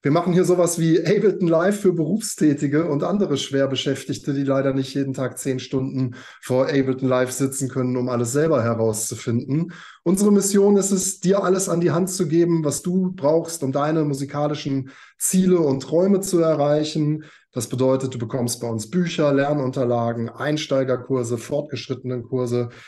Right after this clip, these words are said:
Wir haben eine hervorragende Masterclass, ähm, von der ich dir später noch ein bisschen erzählen möchte. Aber vorweg ein paar Besonderheiten.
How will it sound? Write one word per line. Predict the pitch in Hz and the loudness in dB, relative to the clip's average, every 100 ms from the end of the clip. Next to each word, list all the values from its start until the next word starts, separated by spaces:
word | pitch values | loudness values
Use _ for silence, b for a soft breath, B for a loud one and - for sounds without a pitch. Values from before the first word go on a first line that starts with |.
| B - | B -4
Wir | |
haben | 123 | 0
eine | 127 123 117 B B | 2 0 -2 B B
hervorragende | 143 - - 240 214 180 180 160 | -4 -2 0 2 2 2 4 4
Masterclass, | 139 143 208 - 185 180 165 156 160 160 156 - - 131 | 4 2 0 0 0 0 0 2 2 0 -2 -4 -6 -2
ähm, | 135 139 | 2 2
von | 135 139 135 | 0 -2 0
der | 135 | 0
ich | 139 | -2
dir | 131 | -6
später | - 156 160 | -2 0 0
noch | 147 | 0
ein | 143 135 | -2 -2
bisschen | 139 139 | -2 -2
erzählen | 127 117 - 156 151 | -2 -4 0 2 2
möchte. | 139 139 - 143 143 143 B B B B B - | 2 0 0 0 -2 -6 B B B B B -2
Aber | 160 175 | 0 2
vorweg | 190 208 - | 2 2 0
ein | 185 185 | -2 0
paar | 196 185 170 | 0 0 2
Besonderheiten. | 127 175 226 220 233 240 269 277 | 2 4 4 4 2 2 2 0